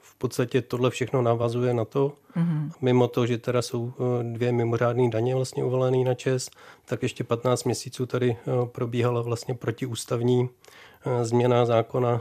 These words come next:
Speaker 1: o obchodních korporacích, která měla umožnit nerovnoměrné rozdělení té firmy vlastně s ohledem,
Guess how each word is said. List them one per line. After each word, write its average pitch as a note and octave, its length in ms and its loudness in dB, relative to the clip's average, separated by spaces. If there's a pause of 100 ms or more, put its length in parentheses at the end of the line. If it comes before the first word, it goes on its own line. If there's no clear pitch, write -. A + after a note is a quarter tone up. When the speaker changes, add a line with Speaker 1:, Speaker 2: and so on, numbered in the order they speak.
Speaker 1:
o A#2+ 260 -2
obchodních A#2 560 -4
korporacích, A#2+ 840 -2 (380)
která A#2+ 260 0
měla A#2+ 240 2
umožnit A#2 600 0
nerovnoměrné A#2 760 0
rozdělení A2+ 680 0 (680)
té B2 80 -2
firmy A#2+ 400 2
vlastně A#2 600 -2
s - 140 -12
ohledem, A#2 520 2